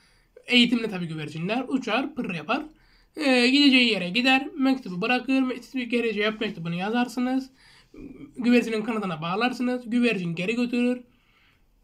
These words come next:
Bu şekilde diyaloglar sağlanırdı. Sonrasında bu kaldırıldı.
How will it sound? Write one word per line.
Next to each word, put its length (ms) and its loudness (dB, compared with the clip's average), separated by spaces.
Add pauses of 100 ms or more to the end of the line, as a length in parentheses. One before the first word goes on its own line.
(100)
Bu 140 4
şekilde 380 0
diyaloglar 340 0
sağlanırdı. 540 -2 (520)
Sonrasında 1000 4 (1400)
bu 160 0
kaldırıldı. 800 2